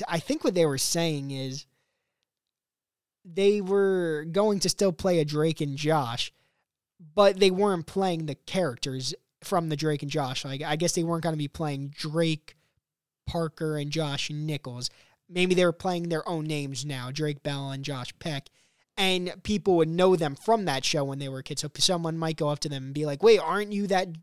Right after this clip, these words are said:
Drake Bell from the Drake and Josh sh-, show?" So it really was a completely different show, and yeah, I guess Drake, uh, wasn't feeling it. But anyway, you could see Josh again is lying there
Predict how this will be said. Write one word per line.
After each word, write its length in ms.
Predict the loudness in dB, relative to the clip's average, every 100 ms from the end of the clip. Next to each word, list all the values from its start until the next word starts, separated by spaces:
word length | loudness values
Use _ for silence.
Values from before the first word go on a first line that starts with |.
| _ _ _ _ -2
Drake 360 | 2 2 2
Bell 200 | 4 4
from 200 | 2 -2
the 60 | 0
Drake 280 | 2 2 2
and 100 | -2
Josh 280 | 0 0 0
sh-, 160 | 0 -2 -4
show?" 360 | 0 2 2 -2 -4
So 160 | 4 6
it 20 |
really 200 | 6 4
was 240 | 6 4 2
a 20 |
completely 540 | -8 -4 -4 -2 -4
different 320 | -4 -4 -6
show, 340 | -6 -6 -6 -6
and 300 | -8 -10 -14 _ _ _ -2
yeah, 160 | 0
I 40 | 2
guess 200 | 2 0
Drake, 340 | 2 0 0
uh, 180 | -4 -4 -10 _
wasn't 260 | -2 0 2
feeling 240 | 0 0 0
it. 60 |
But 120 | 2 4
anyway, 300 | 4 6 4
you 80 |
could 140 | 4 0
see 140 | 2
Josh 320 | 4 6 6
again 320 | 2 4 4 4
is 220 | 2 2
lying 460 | 0 0 -2 -4
there 300 | -6 -8 -10